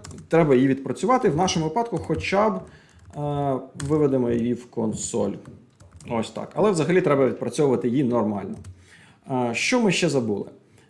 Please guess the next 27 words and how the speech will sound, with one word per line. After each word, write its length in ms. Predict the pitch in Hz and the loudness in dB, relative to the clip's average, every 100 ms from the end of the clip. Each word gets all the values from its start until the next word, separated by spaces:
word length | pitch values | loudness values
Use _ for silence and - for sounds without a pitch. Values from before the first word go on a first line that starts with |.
| _ | _
Тепер 280 | 165 240 220 | 0 4 4
ми 100 | 180 | 4
знаємо, 520 | 175 180 160 143 131 | 4 4 4 2 0
ми 120 | 165 | 2
не 80 | 175 | 0
вказали 540 | - 143 151 143 135 | 0 0 4 4 2
список 420 | - - 147 139 | 0 -6 -4 -2
залежностей. 840 | 120 120 107 104 131 131 175 196 208 - - | 0 2 2 0 -4 -6 -2 -2 -4 -10 -18
Залежностей, 680 | 156 143 147 139 143 - 143 | -6 0 2 2 -2 -4 -4
ось 280 | - 123 120 | -2 -4 -4
вони, 200 | 147 175 | -2 -2
aus. 520 | - 117 110 170 - - _ _ - - - - | -2 -2 -2 -6 -12 -20 _ _ -20 -20 -20 -8
Е, 280 | 151 156 156 - | -2 -2 -2 -2
і 240 | 233 240 | -2 2
ми 180 | 214 202 | 4 4
з 60 | 165 | 4
вами 220 | 175 160 | 2 2
забулися 600 | 139 151 170 160 - 143 | 0 2 2 2 0 0
відписатися, 1120 | 139 160 - 139 - 151 127 - - - 110 | 0 -2 -2 -4 0 2 2 0 -10 -12 -12
да? 360 | 107 139 170 180 - - - | -6 -2 -2 -2 -8 -20 -10
Тому 260 | 139 147 147 | -4 -2 0
що 420 | - 151 139 135 - | 0 2 2 0 -2
у 80 | |
нас 640 | 143 151 151 143 - - - | -2 2 2 0 -4 -8 -8
ось 300 | 139 127 - | -6 -6 -6
цей 480 | - - - 151 131 | -10 -8 0 4 4
метод 540 | 123 117 104 202 226 | 2 0 -2 -2 -4